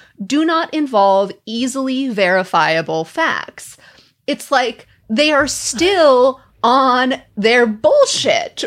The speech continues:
right? Like contesting the twenty twenty election in these papers.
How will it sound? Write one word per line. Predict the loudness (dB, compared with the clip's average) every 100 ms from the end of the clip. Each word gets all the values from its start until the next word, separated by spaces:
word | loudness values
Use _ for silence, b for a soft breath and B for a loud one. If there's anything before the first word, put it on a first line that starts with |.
| -2
right? | 0 2 0 -2
Like | 0 0 0 -4
contesting | -4 -2 -2 -4 -2 -2 -2
the | -8
twenty | -4 -6 -6
twenty | -6 -6 -4
election | -2 -2 -2 -4 -4 -4 -2
in | -6 -4
these | -6 -6
papers. | -2 -2 0 -4 -6 -12 -14 -6